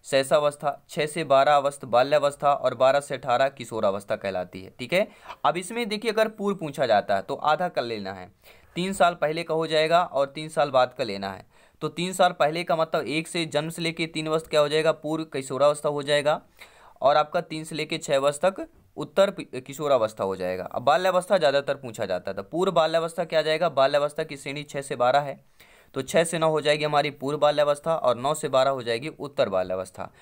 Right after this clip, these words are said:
तो नौ से बारह वर्ष तक पूछा गया है कि उत्तर बाल्यावस्था के लिए उपयुक्त क्या नहीं होगा। देखिए, साधारण खेलों के लिए शारीरिक दक्षता अधिगम आवश्यकता होती है, ये भी हो जाएगा।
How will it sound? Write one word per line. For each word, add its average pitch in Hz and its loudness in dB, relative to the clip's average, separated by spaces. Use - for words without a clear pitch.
तो 123 -4
नौ 180 2
से 208 -2
बारह 156 4
वर्ष 151 -2
तक - -6
पूछा 107 -6
गया 92 -2
है 92 -6
कि - -14
उत्तर 135 0
बाल्यावस्था 139 2
के 156 -8
लिए 139 -4
उपयुक्त 147 -10
क्या 131 2
नहीं 110 -8
होगा। 95 -4
देखिए, 240 -2
साधारण 165 0
खेलों 180 -6
के 175 -10
लिए 180 -6
शारीरिक 151 -6
दक्षता 156 -2
अधिगम 147 -2
आवश्यकता 147 -4
होती 143 -6
है, 107 -6
ये 104 -2
भी 117 -8
हो 131 -4
जाएगा। 131 -2